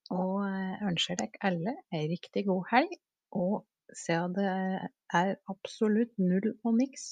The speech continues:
som skjer på arrangementsfronten i helgen, så kan jeg, eh, foreslå at du går inn på Spotify, eller der du hører, eh, på lyd, og søker opp O A-podden, så kan du for eksempel kose deg med mange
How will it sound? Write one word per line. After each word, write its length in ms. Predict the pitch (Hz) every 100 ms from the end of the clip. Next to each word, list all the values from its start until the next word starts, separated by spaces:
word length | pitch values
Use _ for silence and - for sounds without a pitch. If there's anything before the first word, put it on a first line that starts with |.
| -
som 160 | 208
skjer 300 | 196 - 185 190
på 220 | - 180 185 196 190 185
arrangementsfronten 1200 | 185 165 156 170 165 165 - 175 175 170 - 190
i 100 | 185
helgen, 380 | 165 190 247 415
så 220 | - 180
kan 240 | - 143 143
jeg, 220 | 151 160 - _ _ _ - _ _ _ -
eh, 140 | - -
foreslå 600 | - 202 214 196 - 254 330
at 140 | 262 - -
du 380 | 190 196 196 196 190
går 220 | 220 233
inn 240 | 233 226
på 240 | 226 233 226 226 226 226 226 220
Spotify, 800 | - 208 - 220 208 208 220 214
eller 200 | 202 196 196
der 180 | 185
du 400 | 175 190 185 180
hører, 480 | 160 165 156 160 156
eh, 440 | 160 165 170 165 156 - _ -
på 160 | 180 196
lyd, 560 | 190 196 247 285 208 180 _
og 100 | 170
søker 380 | - 156 - 190
opp 160 | 202
O 140 | 240 214
A-podden, 420 | 190 196 214 262 262
så 180 | 247 220
kan 140 | 202 190 175
du 140 | 175 -
for 100 | 160
eksempel 420 | 165 151 160 285
kose 320 | 269 254 -
deg 140 | 220 214
med 140 | 214
mange 280 | 208 196